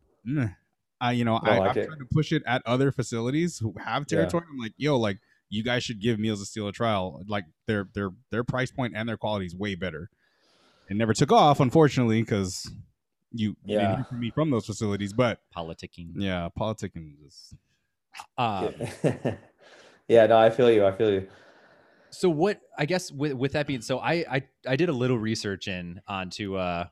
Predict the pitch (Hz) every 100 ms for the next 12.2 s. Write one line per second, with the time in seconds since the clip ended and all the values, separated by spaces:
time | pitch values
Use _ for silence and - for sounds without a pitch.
0 | _ 110 104 104 90 90 92 87 - 175
1 | 165 151 - _ 92 92 87 90 120 123
2 | 110 107 - 101 95 92 92 - 98 87
3 | 85 _ _ _ _ 123 113 107 117 113
4 | 113 110 117 117 123 117 120 - 120 113
5 | 107 113 101 101 104 95 127 156 175 180
6 | 139 120 127 139 127 120 120 120 - 160
7 | 143 139 123 - 156 151 - - - 156
8 | 143 123 123 160 165 160 151 151 131 139
9 | 196 190 - 117 - - 104 98 _ _
10 | 113 101 113 107 92 110 - 95 95 90
11 | - _ _ _ - 101 143 156 143 139
12 | 110 107